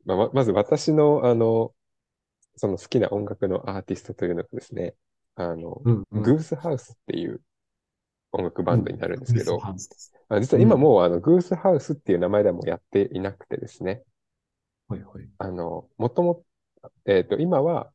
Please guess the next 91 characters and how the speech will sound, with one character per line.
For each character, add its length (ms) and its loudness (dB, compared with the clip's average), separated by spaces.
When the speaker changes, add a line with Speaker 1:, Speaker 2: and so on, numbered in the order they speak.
Speaker 1:
え 260 -8
ー、 60 -20
プ 80 -2
レ 160 6
イ 60 4
グ 160 2
ー 40 2
ス 180 -8
っ 20 -20
て 140 -6
い 80 2
う 40 -2
名 80 0
前 200 -2
に 60 -6
な 60 -4
っ 40 -12
て 140 -10
る 80 -10
ん 20 -14
で 40 -16
す 80 -20
け 80 -8
ど、 220 -6
ま 80 2
あ、 100 -4
Speaker 2:
プ 60 2
レ 160 8
イ 60 6
グ 120 2
ー 160 0
ス？ 300 -8
Speaker 1:
は 140 -4
い。 120 -6
で、 80 -6
ま 100 -4
あ、 20 -12
そ 140 -4
の 80 6
グ 80 6
ー 40 4
ス 100 -4
ハ 80 4
ウ 60 4
ス 120 -2
っ 20 -2
て 160 -10
い 80 -4
う、 40 -6
Speaker 2:
う 20 -8
ん。 80 -14
Speaker 1:
そ 80 -6
の 80 -8
バ 180 -4
ン 80 -2
ド 60 2
名 140 0
だ 220 -4
っ 80 -6
て、 80 -8
ま 120 -4
あ、 20 0
自 160 -4
分 80 2
が 60 4
一 140 2
番、 240 0
一 220 -6
番 80 4
よ 80 2
く 100 -10
見 120 -2
て 120 0
た、 220 -12
あ 80 -4
の、 200 -8
聞 120 -2
い 20 -2
て 100 -6
た 80 0
時 600 -6
期 140 -12
で、 220 0
Speaker 2:
う 60 0
ん。 40 2
う 20 -4
ん。 120 -14
Speaker 1:
ま 100 -2
あ、 120 -8
何 280 2
か 140 0